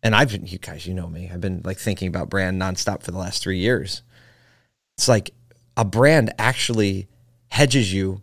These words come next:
so that you can continually be the best version of yourself.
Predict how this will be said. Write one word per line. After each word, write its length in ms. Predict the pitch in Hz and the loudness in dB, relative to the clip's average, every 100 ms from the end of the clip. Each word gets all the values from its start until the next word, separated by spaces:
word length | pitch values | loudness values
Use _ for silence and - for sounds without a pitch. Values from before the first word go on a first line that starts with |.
| _ _ _ _ | _ _ _ _
so 180 | - 117 | 0 2
that 200 | 113 - | 2 -2
you 280 | 107 123 | 0 2
can 200 | 123 117 | 2 -2
continually 560 | 101 110 107 117 113 107 | -2 -2 0 2 4 4
be 140 | 95 | 2
the 100 | 98 | 0
best 300 | 82 104 98 | 0 -2 -2
version 300 | - 92 95 | -2 -2 -2
of 100 | 87 | -4
yourself. 520 | 80 - 85 76 - | -4 -4 -6 -8 -14